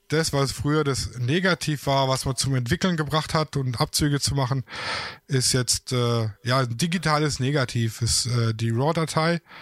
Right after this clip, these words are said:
Ähm, die kann ich im Prinzip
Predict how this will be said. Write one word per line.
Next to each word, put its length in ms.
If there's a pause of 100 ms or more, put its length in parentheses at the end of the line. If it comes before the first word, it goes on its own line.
(640)
Ähm, 880 (160)
die 80
kann 240
ich 120 (240)
im 100
Prinzip 440